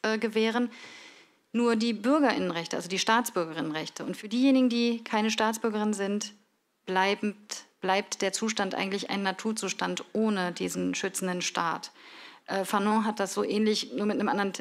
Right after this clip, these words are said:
äh, Terminus, also eine Zone des, äh, es kann bis dahin führen, dass, ähm, Menschen, und ich, äh, bringe gleich auch ein Bild, was das illustriert, ähm,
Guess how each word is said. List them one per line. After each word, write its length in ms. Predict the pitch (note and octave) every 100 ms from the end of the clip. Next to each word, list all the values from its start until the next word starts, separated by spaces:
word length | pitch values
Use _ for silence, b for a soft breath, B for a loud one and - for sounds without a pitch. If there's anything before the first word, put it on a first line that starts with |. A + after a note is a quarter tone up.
| -
äh, 160 | G#3 F3+
Terminus, 400 | G3 F#3+ G3 F3+
also 160 | F3+
eine 320 | - F#3+ F#3+ F3+ B B B
Zone 520 | - A3+ A3 A3 G3+
des, 340 | G3+ F#3 - -
äh, 320 | G#3+ G3 G3
es 180 | E3 -
kann 220 | - A#3+
bis 160 | A#3 A3
dahin 480 | G#3 G#3 A3 G#3+ G#3 B B B
führen, 480 | - A#3 A3 G#3+ G#3+
dass, 340 | G3+ G3+ - -
ähm, 460 | G#3 G3 F#3+ F#3+ F#3 B B B G3
Menschen, 460 | G3+ G#3+ A3 A3+
und 200 | F3+ F#3
ich, 280 | - G#3 - - C#4 -
äh, 160 | - G3
bringe 300 | F3+ G3 G#3+
gleich 240 | G3 G3+
auch 80 | F3
ein 160 | G3+ G3
Bild, 280 | G#3+ A3
was 120 | F#3+ F#3+
das 180 | F#3+
illustriert, 560 | A3+ F#3+ F3+ G#3 G3+ - B B B B G3+
ähm, 360 | G3 G3 F#3+